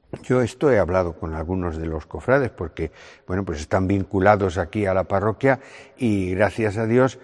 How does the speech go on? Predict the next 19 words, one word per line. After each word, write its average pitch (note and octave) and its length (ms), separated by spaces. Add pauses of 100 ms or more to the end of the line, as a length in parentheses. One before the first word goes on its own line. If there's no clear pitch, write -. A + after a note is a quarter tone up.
(300)
eh, F#2 520
no F#2+ 280
es G2+ 80
cuestión G2 520
de F2+ 120
que F#2 120
ahora F#2 240 (280)
hayan F#2+ 320
venido F2+ 360
aquí F2+ 460
una F#2 300
serie F2+ 380
de E2 80
imágenes, F2+ 520
es - 120
que, G2+ 200 (340)
pues, E2+ 160
la F2+ 120
relación G2 680